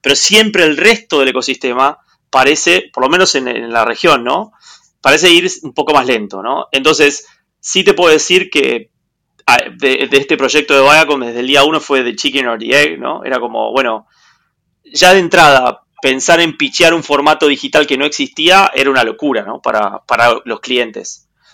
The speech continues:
¿no? Ir a explicarle a un cliente que íbamos a crear un formato de cero, que ese formato iba a tener cierto alcance, que ese alcance no era garantizado, sino que tenía que ver con, con lo que nosotros consideramos que era la pot-, la pot-, el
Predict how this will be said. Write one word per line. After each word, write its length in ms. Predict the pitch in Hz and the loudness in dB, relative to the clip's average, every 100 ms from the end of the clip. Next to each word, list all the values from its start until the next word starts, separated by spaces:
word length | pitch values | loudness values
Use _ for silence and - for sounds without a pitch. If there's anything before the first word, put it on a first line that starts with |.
| - | 0
¿no? 160 | 139 160 | 2 4
Ir 160 | 147 | 4
a 40 | 151 | 2
explicarle 480 | - 139 135 160 165 | 2 -4 0 2 2
a 20 | |
un 40 | |
cliente 300 | 131 156 160 | 0 0 0
que 100 | 143 | 0
íbamos 280 | 139 147 147 | 2 2 0
a 80 | 127 | -4
crear 200 | 135 143 | 0 0
un 80 | 156 | 2
formato 400 | 151 143 143 139 | 0 0 2 2
de 60 | |
cero, 300 | 135 165 156 | 0 0 0
que 80 | 151 | 0
ese 120 | 131 | -6
formato 380 | 127 123 135 139 | -6 -2 -2 0
iba 300 | 135 131 127 - - - _ | 2 4 2 0 -16 -20 _
a 120 | 123 | -4
tener 360 | 123 127 139 131 | -4 0 0 0
cierto 380 | - - 135 135 | -4 0 0 2
alcance, 760 | 131 160 156 160 170 160 156 - _ _ - | 0 4 2 2 2 2 2 -4 _ _ -4
que 380 | 127 117 117 - | 0 2 0 -2
ese 160 | 135 | -2
alcance 640 | 143 117 139 139 147 135 - | -2 2 0 2 2 2 0
no 260 | - 131 151 | -6 0 2
era 180 | 160 143 | 4 4
garantizado, 680 | 131 127 123 131 240 151 135 | 4 0 -2 0 4 4 4
sino 160 | 131 | 0
que 60 | 127 | -2
tenía 180 | 127 135 | 0 0
que 100 | 123 | 2
ver 160 | 135 | 2
con, 300 | 139 131 120 - - _ | 2 0 0 -10 -20 _
con 180 | 131 | -2
lo 120 | 127 127 | 0 -2
que 60 | |
nosotros 220 | 123 151 | 0 0
consideramos 380 | 143 131 135 135 | 0 0 2 2
que 60 | 135 | 2
era 80 | 135 | 2
la 120 | 120 | 0
pot-, 220 | 120 - - | -2 -10 -8
la 120 | 120 | -8
pot-, 180 | - - | -8 -20
el 260 | - 123 | -16 -16